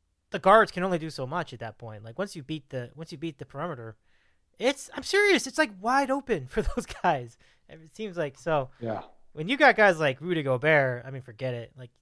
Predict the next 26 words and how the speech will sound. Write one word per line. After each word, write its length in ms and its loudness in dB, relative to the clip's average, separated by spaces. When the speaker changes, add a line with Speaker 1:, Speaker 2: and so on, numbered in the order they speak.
Speaker 1:
he's 160 -16
gonna 180 -10
score 280 -10
on 120 -12
them. 320 -16
So, 380 -14
um, 340 -12
I, 140 -14
that 180 6
was 100 4
pretty 200 0
much 180 0
it. 140 4
<laughs> 260 -12
I 80 2
don't 100 -6
really 220 -2
have 100 0
anything 220 -8
else 140 -4
to 60 -18
say 200 -6
about 220 -6
the 60 -12
Hornets, 320 -10
but 220 -10